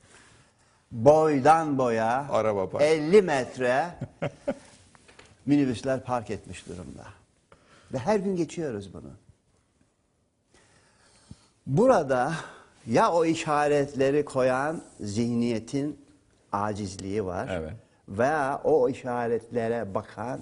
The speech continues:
Speaker 1: insanların algılamasında. Ama bu gündeme gelmiyor. Lokantadan çıkıyorum, yürüyorum, yürüyemiyorum kaldırımda. Neden? Kırk metre boyunca arabalar kaldırıma park etmiş.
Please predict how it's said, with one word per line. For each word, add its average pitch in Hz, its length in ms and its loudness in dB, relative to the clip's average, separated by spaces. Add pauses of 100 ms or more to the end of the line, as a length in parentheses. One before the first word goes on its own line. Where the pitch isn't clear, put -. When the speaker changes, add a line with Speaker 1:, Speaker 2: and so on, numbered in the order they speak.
(140)
Speaker 1:
insanların 101 680 -8
algılamasında. 92 880 -10 (320)
Ama 139 280 -6
bu 156 140 0
gündeme 127 420 -4
gelmiyor. 139 540 -8 (1500)
Lokantadan 220 580 2
çıkıyorum, 143 640 -2 (1200)
yürüyorum, 151 720 2
yürüyemiyorum 214 720 4
kaldırımda. 110 800 -2
Neden? 180 440 0 (480)
Kırk - 340 0
metre 156 380 0
boyunca 127 640 0
arabalar 147 600 2
kaldırıma 131 520 -2
park 185 300 -2
etmiş. 98 480 -12